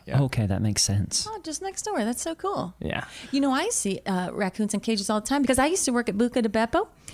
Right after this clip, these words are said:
Speaker 3: And, um, when I would take the garbage out at night, we had traps back there trying to get the raccoons from getting into the garbage. And you know what I would do? I'd always open 'em up and let the raccoons back out so they could go back and spend the night with their family and not die.
Speaker 1: That's really special.
Speaker 3: I, I like a raccoon, too.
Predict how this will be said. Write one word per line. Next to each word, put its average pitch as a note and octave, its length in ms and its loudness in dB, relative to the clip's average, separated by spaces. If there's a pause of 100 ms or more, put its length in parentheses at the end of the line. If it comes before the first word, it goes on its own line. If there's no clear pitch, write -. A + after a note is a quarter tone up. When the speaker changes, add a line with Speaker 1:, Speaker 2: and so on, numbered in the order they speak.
(140)
Speaker 3:
And, A3 200 4
um, G#3 160 4
when A#3 140 4
I A#3+ 80 4
would A3+ 100 2
take B3+ 140 2
the F#3+ 60 -4
garbage B3+ 320 2
out F#3+ 160 2
at F3 80 0
night, G#3 200 2
we A3+ 180 4
had G#3 200 0
traps F#4 320 -2
back - 300 -4
there E3+ 200 -2
trying G#3+ 200 2
to G#3 40 2
get G#3 140 -2
the G3+ 80 0
raccoons G#3 380 0
from G#3 100 0
getting G#3+ 240 0
into G#3 140 2
the G#3 60 -2
garbage. A#3+ 360 0
And F3 100 0
you F3 80 2
know F3 120 2
what F#3 80 2
I F3 80 0
would F#3+ 100 0
do? F3 80 -2
I'd E3+ 140 0
always E3+ 180 -2
open F3+ 260 -2
'em F3 120 0
up E3+ 120 -4
and F3 80 -4
let D#3+ 140 -8
the - 80 -10 (320)
raccoons F3 380 -2
back E3 260 -4
out E3 100 -6
so - 140 -6
they E3+ 140 0
could - 140 -10
go F3+ 100 -4
back E3 220 -4
and D#3+ 100 -2
spend F3+ 340 -2
the F3+ 60 0
night E3 160 -2
with G3+ 100 -10
their F3+ 140 -6
family F3 440 -4
and F3+ 120 2
not F3+ 260 -4
die. E3 140 -6 (1040)
Speaker 1:
That's - 240 -2
really D3+ 240 -2
special. - 640 -6 (500)
Speaker 3:
I, - 240 -2
I - 40 0
like F#4 180 0
a A#3+ 40 0
raccoon, G3+ 340 0
too. A#3+ 160 -2